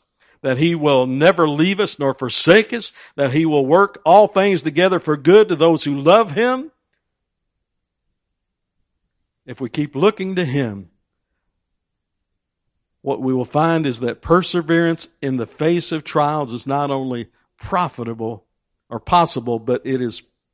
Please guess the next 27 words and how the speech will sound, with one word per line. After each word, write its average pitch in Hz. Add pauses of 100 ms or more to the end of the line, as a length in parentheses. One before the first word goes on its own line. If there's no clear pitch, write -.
(220)
profitable. 113 (280)
And 117
I 120
don't 131
mean 156
financially. 151 (500)
I, 123
I, 120
I'm, 123
I'm 117
talking 151
about 139 (460)
building 143
our 123
faith, 117
for 117
maturing 143
our 120
faith. 110 (720)
That 143
as 139
we 139
mature 170
in 208
our 196
faith, 127 (340)
those 123